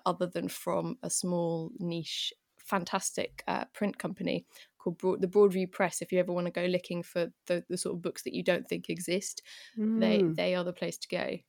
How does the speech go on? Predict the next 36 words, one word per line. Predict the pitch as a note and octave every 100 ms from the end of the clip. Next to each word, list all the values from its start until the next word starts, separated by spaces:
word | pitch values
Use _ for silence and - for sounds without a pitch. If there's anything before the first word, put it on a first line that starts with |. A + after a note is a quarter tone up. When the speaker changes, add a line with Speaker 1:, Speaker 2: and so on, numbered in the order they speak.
| _ -
Speaker 2:
Okay, | C4+ F4 F#3
brilliant. | - E4+ C4+ F#3 A#3+
Thank | E4 E4+
you. | A3+ F#3 -
Let's | D#4 -
get | C#4 -
started. | D4 D4+ - F3+ - -
What | D4+ F4
are | -
you | B3+
gonna | G#3+ G3
talk | G3+ G#3+ -
to | - E3+
us | F#3
about | D#3+ - -
today? | F3 - F#3 - - -
Speaker 1:
Well, | B3+ C4
I'm |
gonna | C#4+ D4
talk | D4 C4+
to | - A#3+
you |
today | A3 B3 B3
about | - A3+ G#3+
one | G#3+
of | G#3+ A3
my | G#3
pet | G#3 - - -
peeves, | F#3+ F3+ F#3 F3+ -
uh, | - E3+
which | A3 -
is, | G3+ F#3 -
uh, | F#3+ F#3 -
Jane | G3 F#3+
Austen | F#3+ - F3+
criticism. | F#3 F#3+ F#3 D#3+ E3